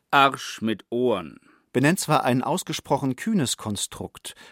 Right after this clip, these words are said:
Speaker 2: man stelle sich einen mit akustischen Rezeptoren ausgestatteten Gesäßmuskel nur einmal bildlich vor, besitzt jedoch kein Gramm Information. Man sagt dergleichen ganz bestimmt nicht, um damit eine reale Entität zu beschreiben,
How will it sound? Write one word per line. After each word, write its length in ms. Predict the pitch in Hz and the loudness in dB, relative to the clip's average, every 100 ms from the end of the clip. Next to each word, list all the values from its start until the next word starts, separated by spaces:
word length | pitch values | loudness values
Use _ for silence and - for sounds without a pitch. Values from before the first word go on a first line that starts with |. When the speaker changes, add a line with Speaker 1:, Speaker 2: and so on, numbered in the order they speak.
| _ | _
Speaker 2:
man 160 | - 120 | 0 2
stelle 240 | - 143 | 6 6
sich 240 | 123 127 - | 4 2 2
einen 220 | 120 113 | 4 4
mit 160 | 110 113 | 2 -2
akustischen 580 | 104 139 - 113 - | -6 -6 -4 -6 -4
Rezeptoren 640 | 110 - 110 - 135 117 120 | -4 -2 -6 0 2 2 0
ausgestatteten 880 | 110 113 - 120 - 110 107 107 101 | 2 0 0 -6 -4 -6 -4 -4 -4
Gesäßmuskel 800 | 95 110 131 - 117 - 120 | -2 0 0 0 -4 -2 0
nur 220 | 113 117 107 | 2 0 0
einmal 320 | 107 101 101 | 0 0 -2
bildlich 480 | 113 117 - 101 - | -2 -4 -4 -12 -10
vor, 380 | - 110 87 - - - - _ _ _ - | -6 -4 -4 -6 -20 -20 -20 _ _ _ -6
besitzt 400 | 120 147 - - | -2 -2 -2 -4
jedoch 280 | 165 160 - | -4 -4 -6
kein 400 | 135 135 147 165 | 0 0 0 -2
Gramm 320 | 123 123 147 | 0 0 0
Information. 920 | - 143 147 139 - 233 135 80 - _ _ _ _ _ _ _ _ _ | -4 -6 -4 -4 -6 -6 -8 -8 -16 _ _ _ _ _ _ _ _ _
Man 120 | 139 151 | 0 2
sagt 220 | 185 - | 2 2
dergleichen 420 | 143 131 127 139 | 4 4 4 2
ganz 180 | 120 - | 0 0
bestimmt 520 | 113 - 160 156 - | -6 -2 -2 -2 0
nicht, 300 | 120 - - | 0 0 -2
um 200 | 120 113 | 0 2
damit 300 | 110 113 120 | 4 2 0
eine 380 | 113 104 107 101 | 0 2 2 2
reale 520 | 113 107 120 131 120 | 2 2 2 2 2
Entität 580 | 117 117 104 - 185 - | 0 -2 -6 0 -2 -2
zu 140 | - | -8
beschreiben, 680 | 107 - 104 95 98 101 | -8 -8 -2 0 0 0